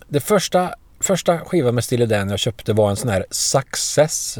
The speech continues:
om det är någon som kommer ihåg det. Sån här lågpris skivor som var,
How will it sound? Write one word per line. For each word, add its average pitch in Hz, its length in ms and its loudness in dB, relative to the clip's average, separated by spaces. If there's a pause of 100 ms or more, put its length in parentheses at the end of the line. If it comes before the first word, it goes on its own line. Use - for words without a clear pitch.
om 131 120 0
det 135 40 4
är - 20 0
någon 110 120 2
som 92 120 -4
kommer 110 140 2
ihåg 95 200 2
det. 87 100 -4
Sån 104 100 -2
här 117 60 2
lågpris 104 1000 2 (1040)
skivor 104 440 0
som 127 340 0
var, 113 400 4